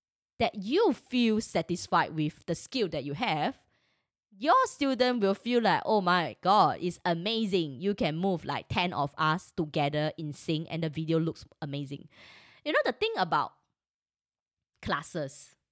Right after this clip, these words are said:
sometimes we are very worried about, "Oh, what if we take some videos and then the student will mind?" and things like that.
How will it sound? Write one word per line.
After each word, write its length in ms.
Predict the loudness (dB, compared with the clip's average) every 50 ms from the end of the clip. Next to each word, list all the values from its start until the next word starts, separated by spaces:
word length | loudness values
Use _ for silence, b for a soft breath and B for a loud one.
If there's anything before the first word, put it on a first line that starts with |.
| _ _ _ _
sometimes 680 | -4 -4 -2 0 0 2 2 2 0 0 -4 -6 -4 -2
we 100 | 0 2
are 340 | 2 2 2 2 0 -2
very 280 | -2 0 2 4 4 4
worried 320 | 4 2 2 0 0 -2
about, 400 | -4 -4 -2 -2 0 0 0 -2 -2
"Oh, 280 | -2 -2 -2 0 0
what 180 | 0 0 0 0
if 120 | -2 -6
we 120 | -6 -8 -6
take 180 | -6 -8 -8
some 300 | -4 -4 -4 -4 -4 -6
videos 880 | -6 -6 -6 -4 -2 0 0 2 2 2 0 0 0 -2 -4 -4 -6 -10 _ B B B B -14 B
and 180 | -8 -8 -6
then 100 | -6 -4
the 100 | -6 -6
student 360 | -8 -6 -8 -6 -4 -4 -4 -4
will 100 | -4 -6
mind?" 840 | -4 -2 0 0 0 0 0 -2 -2 -4 -4 -4 -6 -6 -8 -10 -10
and 120 | -12 -10
things 160 | -10 -10 -8
like 160 | -6 -6 -6 -6
that. 180 | -6 -8 -10